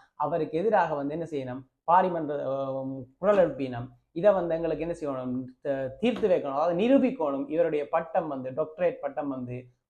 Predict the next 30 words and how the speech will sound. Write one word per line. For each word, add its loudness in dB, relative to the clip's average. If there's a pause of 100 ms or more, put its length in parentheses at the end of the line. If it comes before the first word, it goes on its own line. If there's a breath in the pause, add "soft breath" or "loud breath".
(120)
பொய்யானதா, -2 (280)
அஹ், -2
இல்லாட்டி 0
உண்மையானதான்னு -4
சொல்லி. -4
இந்த -4
பட்டம் 4
வந்து 2
பாத்தீங்கன்னு -2
சொன்னா, -2
ரிசர்ச் -4
இன்ஸ்டிடியூட் -4
வந்து, -4
அது -2
ஜப்பான் 0
ஒரு 2
யூனிவர்சிட்டியோட -8
சேர்ந்த -2 (160)
ஒரு -4
ரிசர்ச் 0
இன்ஸ்டிடியூட்டால -2
வழங்கப்பட்டிருக்கிறது. -4 (300)
அப்ப 0
இதை 2
தொடர்ந்து -2
என்ன 0
செய்யப்படுதுன்னு -2
சொன்னா, -10
இவருக்கு 0
வந்து -2